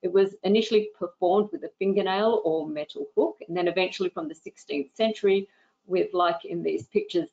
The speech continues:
snare and guillotine type instruments, which we thankfully have evolved from, um, though there is still not insignificant morbidity related to the procedure.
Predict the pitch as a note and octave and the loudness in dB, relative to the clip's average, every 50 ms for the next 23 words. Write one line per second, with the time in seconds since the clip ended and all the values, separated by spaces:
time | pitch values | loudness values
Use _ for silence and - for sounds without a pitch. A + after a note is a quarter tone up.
0 | _ _ _ _ _ _ - - - G3+ F#3 F3+ F3+ F3 E3+ E3 D#3+ D#3+ D3 F3 | _ _ _ _ _ _ -20 -8 -2 0 2 4 4 4 4 4 2 0 0 0
1 | F3 E3 E3 E3 - E3 D#3+ D#3+ D#3+ D#3+ - - - - - - - _ _ - | 0 0 0 -2 -2 -4 -6 -6 -6 -8 -6 -4 -2 -2 -2 -4 -8 _ _ -8
2 | E3+ E3+ E3 - D3+ C#3+ C3+ C3 B2+ - - - - _ _ _ _ _ _ _ | -8 -8 -8 -6 -4 -2 0 0 -2 -4 -8 -18 -20 _ _ _ _ _ _ _
3 | _ _ G3 G3+ G3+ - - F#3+ - - A3+ A3+ A3 G#3+ - - F3 D#3+ D#3+ D#3+ | _ _ 0 0 0 -2 -6 -6 -2 -2 -2 -2 -2 -2 -2 0 0 0 0 -2
4 | E3+ D3 D3+ D3 C#3+ - C#3+ D3 D3 - - _ - - - - B3+ C#4+ - - | -2 -2 -2 -2 0 0 0 0 0 -4 -6 _ -2 0 0 2 2 0 0 -2
5 | _ _ _ _ _ _ _ _ _ _ _ _ - F3 E3 D#3+ D#3 E3 - - | _ _ _ _ _ _ _ _ _ _ _ _ 0 2 2 2 2 0 0 2
6 | A#3 B3+ C4 B3+ B3 A3+ A3+ A3 G#3+ - - A3+ A3 - - - - - - - | 4 4 6 6 6 4 4 4 4 2 -2 -4 -4 -6 -10 -20 -20 -6 -2 2
7 | B3 B3 A#3+ A#3+ A#3+ A3+ A3 A3 A3 A3 - - A3 A3+ A3 - G#3+ F#3 F#3 F#3 | 4 4 4 4 4 4 4 4 4 2 2 2 0 0 0 -2 -8 -10 -10 -2
8 | - G#3 G3 G3+ - - F3 F#3 - - F3+ E3+ E3+ - F3+ F3 F3 - - - | -2 -2 -2 0 -4 -6 -6 -6 -6 -8 -8 -6 -2 -2 0 0 0 -2 -4 -6
9 | D#3+ D3+ D3 E3 E3 _ - E3+ E3 E3 D#3+ D#3+ D3 C#3+ - - - - D3+ - | -8 -6 -6 -6 -8 _ -4 0 2 2 2 2 -2 -4 -6 -10 -14 -16 -18 -20
10 | _ - - - - - D#2 D2+ - - - | _ -20 -14 -12 -10 -10 -10 -12 -16 -18 -20